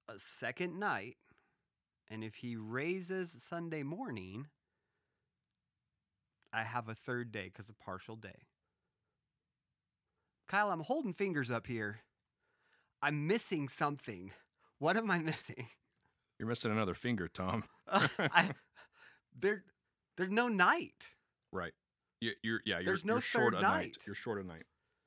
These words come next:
Speaker 2: And, uh, yeah, that's what I, I mean, always came up with. I, I, you couldn't reckon one night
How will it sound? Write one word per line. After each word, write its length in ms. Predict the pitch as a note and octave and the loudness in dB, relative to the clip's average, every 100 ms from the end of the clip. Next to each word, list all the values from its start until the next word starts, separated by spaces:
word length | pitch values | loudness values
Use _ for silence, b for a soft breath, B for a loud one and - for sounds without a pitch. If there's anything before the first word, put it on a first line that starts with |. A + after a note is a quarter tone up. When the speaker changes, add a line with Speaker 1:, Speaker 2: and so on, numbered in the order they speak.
| _ _ _ _ _ | _ _ _ _ _
Speaker 2:
And, 320 | G#2 G#2+ G2+ G#2+ | -2 -2 0 2
uh, 260 | G#2+ G#2+ - A#2+ | 4 2 0 0
yeah, 140 | A2 - C3 | 0 0 0
that's 180 | C3+ | 0
what 120 | C3+ A#2+ | 4 4
I, 100 | A#2 - - | 4 -2 -8
I 40 | |
mean, 120 | G#2+ G#2 | -8 -2
always 260 | A#2 A#2 G#2 | 0 2 0
came 220 | G#2+ F#2+ | 0 0
up 100 | F#2+ - | -2 -2
with. 240 | F#2+ - | -4 -2
I, 60 | F#2 | -4
I, 200 | - C#2 _ - | -6 -12 _ -14
you 80 | - | 0
couldn't 280 | C3 A#2+ G#2+ | 0 2 0
reckon 480 | G#2 - F#2 F#2 - _ _ _ _ - | 0 0 -4 -4 -10 _ _ _ _ -10
one 320 | F#2+ F#2 F2+ | -4 -4 -4
night 380 | E2+ E2 - | -6 -6 -10